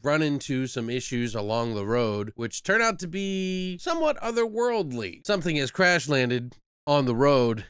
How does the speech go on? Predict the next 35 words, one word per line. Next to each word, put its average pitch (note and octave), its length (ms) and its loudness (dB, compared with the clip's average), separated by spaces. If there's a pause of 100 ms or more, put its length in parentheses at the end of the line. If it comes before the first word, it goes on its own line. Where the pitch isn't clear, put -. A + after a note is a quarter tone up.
(240)
and B2+ 240 0
is A#2+ 180 -4
causing A#2+ 360 0
havoc A#2 380 0
in A2 120 -4
Spain. G2+ 520 -4
Now, D#3 160 2
this G3+ 220 0
is E3+ 140 -2
a D#3 100 2
split F3 500 -2
director C#3 640 0
sort C3 280 0
of A#2 360 0
effort, D#3 460 0
so C3 220 0
they A#2+ 140 -2
basically B2 440 -4
work A#2 220 0
together A#2 400 0
to G2+ 160 -16
kind A2 160 -4
of F#2 40 -8
direct G#2 380 -4
this B2 180 -2
film, A#2 380 -2
possibly A2+ 480 -4
because G#2 340 -6
one G#2 220 -6
had G2+ 180 -4
a G2+ 40 -4
little G#2 180 -4
bit G2+ 160 -6
more G2+ 160 -6
experience A#2 720 -4